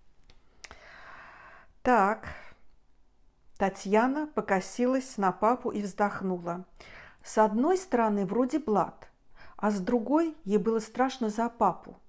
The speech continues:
И не хотелось, чтобы он испытал чувство разочарования от того, что никто его сейчас не узнает. Да ладно, пусть идёт. Отойти подальше надо, чтоб при позоре не присутствовать.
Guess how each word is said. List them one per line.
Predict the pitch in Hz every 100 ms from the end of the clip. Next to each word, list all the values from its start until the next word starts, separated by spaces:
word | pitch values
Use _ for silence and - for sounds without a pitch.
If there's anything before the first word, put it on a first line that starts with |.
| - - -
И | 220
не | 240
хотелось, | - 247 285 277 254
чтобы | - 202 196
он | 226 226
испытал | 214 - 220 214 240 269 285 - -
чувство | - 254 247 226
разочарования | 220 220 214 240 240 220 214 175 165
от | - -
того, | 226 233
что | 254 - 226
никто | 220 226 - 233 262
его | 262 196
сейчас | - 185 208 208 -
не | 220
узнает. | 220 214 180 156 - - - -
Да | - 196
ладно, | 202 185 175 175 165 -
пусть | 214 208
идёт. | 226 190 180 160 - - - - - - -
Отойти | 180 185 180 247
подальше | 233 202 214 262 -
надо, | 208 185 180 175 - - -
чтоб | - 208 208
при | 214
позоре | 214 247 262 233 185
не | 185
присутствовать. | 180 226 226 220 - - 165 165 -